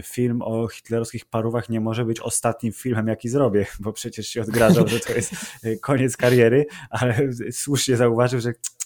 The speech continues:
to jednak nie był dobry film, to może jednak zrobię coś, co, y, jest bardziej moje.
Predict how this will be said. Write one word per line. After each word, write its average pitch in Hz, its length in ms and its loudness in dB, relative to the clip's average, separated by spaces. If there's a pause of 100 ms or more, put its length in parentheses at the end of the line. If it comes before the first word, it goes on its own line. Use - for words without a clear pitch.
(140)
to 135 120 -4
jednak 143 260 -2
nie 180 100 0
był 120 220 0
dobry 117 360 2
film, 143 300 0 (300)
to 120 80 -12
może 127 220 -2
jednak 123 240 -2
zrobię 127 280 -2
coś, 135 300 -4
co, 120 360 -2
y, 107 340 -8 (220)
jest 113 180 -12
bardziej 131 300 -2
moje. 104 320 0